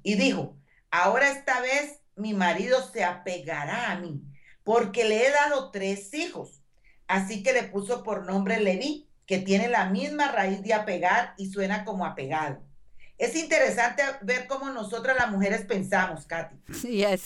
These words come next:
Speaker 2: <laughs> A
Speaker 1: ¿No es
Speaker 2: través de
Speaker 1: cierto?
Speaker 2: estas mujeres
Speaker 1: El
Speaker 2: podemos
Speaker 1: emocionalismo de nosotras.
Speaker 2: <laughs> Así es.
Speaker 1: Su esposo es, está enamorado locamente de Raquel, quien no está dándole hijos, y él sigue igual.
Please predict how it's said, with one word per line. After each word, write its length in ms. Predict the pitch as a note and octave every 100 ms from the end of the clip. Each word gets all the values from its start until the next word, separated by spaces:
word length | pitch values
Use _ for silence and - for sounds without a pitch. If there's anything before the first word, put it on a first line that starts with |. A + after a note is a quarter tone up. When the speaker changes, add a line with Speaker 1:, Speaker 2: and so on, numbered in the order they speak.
| F#3
Speaker 2:
<laughs> 400 | - D4+ - G4+
A 80 | B3
Speaker 1:
¿No 60 | A3+
es 60 | A#3+
Speaker 2:
través 180 | C4+
de 80 | C#4+
Speaker 1:
cierto? 0 |
Speaker 2:
estas 180 | C4+ G#4+
mujeres 420 | C#4+ C#4 C#4+ C#4+
Speaker 1:
El 60 | B3
Speaker 2:
podemos 300 | - A#3 A#3 -
Speaker 1:
emocionalismo 280 | C#4+ C#4 G#3+ D4
de 140 | B3
nosotras. 640 | A3+ F#3+ A#3 G#3 F#3+ -
Speaker 2:
<laughs> 0 |
Así 340 | A#3+ C4 C4+ C4+
es. 300 | A#3 C#4+ - G#4 E4+ -
Speaker 1:
Su 60 | -
esposo 480 | C5 - G#3 D4+ D4+
es, 220 | D4+ - -
está 260 | B3 -
enamorado 460 | A#3+ C#4 C4+ A3+ A#3 C4
locamente 440 | C4 B3+ B3+ C4+
de 120 | A#3+
Raquel, 580 | G#3 F3+ - C#4+ C4 C#3 - - -
quien 200 | - F3
no 100 | E3+
está 280 | G3 G3 A#3+
dándole 440 | G3+ G3 F#3+ F3+ D3+
hijos, 400 | - C4+ E3 C3+ -
y 140 | - F#3+
él 160 | A#3
sigue 320 | - C4 G3 G#3
igual. 440 | D#3+ F#3+ G3 -